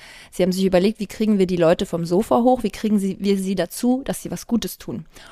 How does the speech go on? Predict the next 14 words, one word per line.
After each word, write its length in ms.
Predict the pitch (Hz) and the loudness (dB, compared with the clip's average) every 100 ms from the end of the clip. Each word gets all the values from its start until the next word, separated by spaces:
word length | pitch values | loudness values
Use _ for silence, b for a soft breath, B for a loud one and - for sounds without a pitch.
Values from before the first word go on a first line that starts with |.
| B B | B B
Und 140 | 180 | -6
dann 160 | 170 180 | -2 0
haben 140 | 185 | 0
sie 100 | 185 | -2
sich 160 | 185 - | -6 -6
gesagt, 340 | 170 180 - | -2 -2 -2
„Gut, 160 | - 240 | -6 -4
wir 120 | 185 | -4
verbinden 440 | 190 170 247 254 | -2 2 2 2
das 180 | 233 233 | 2 2
miteinander, 560 | 220 214 208 208 214 208 | 0 0 0 2 4 4
wir 80 | 175 | 2
gehen 200 | 185 180 | 0 2
laufen, 480 | 165 180 262 302 | 6 6 4 -2